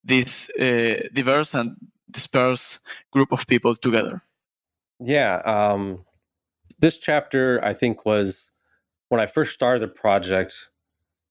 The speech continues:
Speaker 2: this was kind of what I imagined would be the kind of entirety of the book, right? This kind of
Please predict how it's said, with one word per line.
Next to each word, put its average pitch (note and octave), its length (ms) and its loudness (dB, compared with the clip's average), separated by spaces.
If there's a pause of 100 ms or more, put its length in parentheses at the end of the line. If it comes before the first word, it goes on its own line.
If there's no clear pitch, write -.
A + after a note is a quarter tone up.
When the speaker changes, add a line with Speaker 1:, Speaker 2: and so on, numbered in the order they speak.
(160)
Speaker 2:
this C3 200 0
was A2+ 160 2
kind G#2+ 280 2
of G2 280 2 (320)
what A#2 140 2
I G#2+ 80 4
imagined G#2 680 0
would G2+ 140 -2
be G2+ 160 2
the G2 140 2
kind F#2+ 220 0
of F#2 100 0
entirety G2 640 0
of F#2 80 2
the F2 60 0
book, E2+ 360 0 (160)
right? F2 180 4
This - 120 -12
kind F#2 200 -2
of E2+ 80 -6